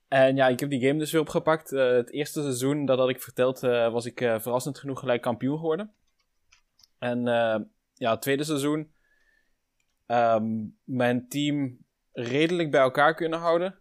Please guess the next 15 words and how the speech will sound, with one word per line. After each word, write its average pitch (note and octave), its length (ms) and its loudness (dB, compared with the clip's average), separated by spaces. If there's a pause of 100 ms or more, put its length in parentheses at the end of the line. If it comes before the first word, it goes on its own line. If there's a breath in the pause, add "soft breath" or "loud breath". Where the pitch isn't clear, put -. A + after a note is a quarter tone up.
Eh, B2 400 -2
de B2 80 -4
meeste C3+ 380 -4
huurspelers D3 640 -4
kon B2 180 -6
ik A#2 200 -10
ook C#3 220 -4
weer D3 140 -4
terugkrijgen, D3 760 -4
behalve A#2+ 680 0
Benkovic, D3 680 -6
de G#2+ 420 -6
sterke G#2+ 380 -10
centrale A2+ 480 -4
verdediger. C#3+ 520 -4